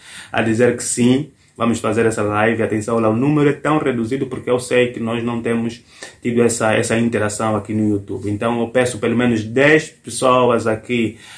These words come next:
a dizerem que sim, podemos gravar essa live. Então no dia nove de junho teremos uma live a festa para a celebração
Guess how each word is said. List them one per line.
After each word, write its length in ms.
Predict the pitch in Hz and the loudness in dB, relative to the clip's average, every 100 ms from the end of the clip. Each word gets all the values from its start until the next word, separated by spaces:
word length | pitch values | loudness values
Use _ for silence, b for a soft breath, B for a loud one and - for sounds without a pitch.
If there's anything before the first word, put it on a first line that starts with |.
| B | B
a 60 | 110 | -6
dizerem 380 | 110 107 120 113 | -2 2 2 2
que 60 | |
sim, 340 | - 135 127 123 | 0 2 2 0
podemos 540 | 110 113 123 120 113 | -2 2 2 0 -2
gravar 380 | 110 110 107 117 | -4 -4 -2 0
essa 180 | 110 113 | -2 -2
live. 380 | 104 107 107 107 | -2 0 0 -2
Então 400 | 101 110 113 117 b - | -4 -2 -4 -6 b -6
no 100 | 110 | 0
dia 200 | 117 113 | 2 2
nove 480 | 110 110 110 101 | 2 2 0 -4
de 160 | 104 107 | -4 -4
junho 360 | 104 110 113 107 | -2 -2 0 -2
teremos 360 | 104 110 107 | -2 -2 -2
uma 160 | 107 101 | -2 -2
live 400 | 101 113 120 120 | 0 0 0 -4
a 60 | 107 | -6
festa 260 | 104 - 101 | -8 -8 -6
para 140 | 101 | -6
a 20 | |
celebração 640 | 101 107 107 104 - 110 | -4 -4 -4 -6 -4 -4